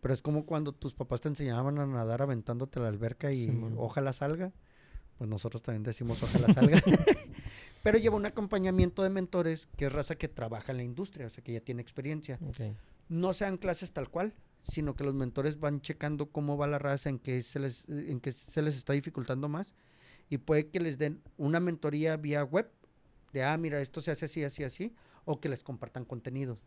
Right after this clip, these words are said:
Speaker 1: El mejor tutorial que yo he encontrado
Speaker 2: Ok.
Speaker 1: de esto, eh, entonces también funcionan como curadores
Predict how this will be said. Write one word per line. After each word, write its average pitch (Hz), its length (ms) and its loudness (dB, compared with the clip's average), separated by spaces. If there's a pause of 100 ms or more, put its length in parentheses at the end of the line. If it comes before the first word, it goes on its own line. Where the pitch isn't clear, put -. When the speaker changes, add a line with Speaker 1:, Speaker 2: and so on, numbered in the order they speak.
(120)
Speaker 1:
El 127 180 -4
mejor 175 300 -4
tutorial 240 560 -6
que 226 100 -4
yo 220 60 -4
he 220 40 -4
encontrado 214 460 -2
Speaker 2:
Ok. 202 60 -6
Speaker 1:
de 226 140 -2
esto, 254 360 -2
eh, 170 220 -4
entonces 143 320 -4
también 143 240 -2
funcionan 143 380 -8
como 143 200 -8
curadores 127 720 -6